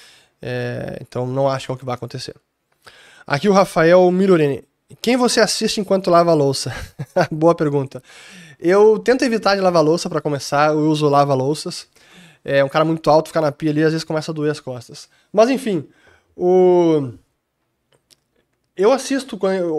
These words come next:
olhando meu YouTube, recentemente eu tenho assistido muitos conteúdos que nem tem a ver com economia, com mercados. Até eu tenho buscado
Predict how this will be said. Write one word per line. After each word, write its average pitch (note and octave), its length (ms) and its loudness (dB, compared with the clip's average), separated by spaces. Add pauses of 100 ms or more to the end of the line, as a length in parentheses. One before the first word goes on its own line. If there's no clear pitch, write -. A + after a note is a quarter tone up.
olhando F3+ 320 2
meu C4 180 -2
YouTube, F#3+ 400 -2
recentemente A3 800 -4
eu F3+ 60 -4
tenho F#3+ 400 -4
assistido F#3 500 -6
muitos G#3+ 480 -6
conteúdos G3 480 -4
que - 100 -10
nem C4+ 140 -4
tem C#4 160 -4
a A3 60 0
ver F#3+ 160 -4
com F#3+ 280 -4
economia, E3+ 920 -2 (100)
com D#3+ 200 -6
mercados. D3+ 920 -4 (420)
Até F#3+ 520 -4
eu F#3 80 -2
tenho F#3+ 400 -4
buscado F#3 880 0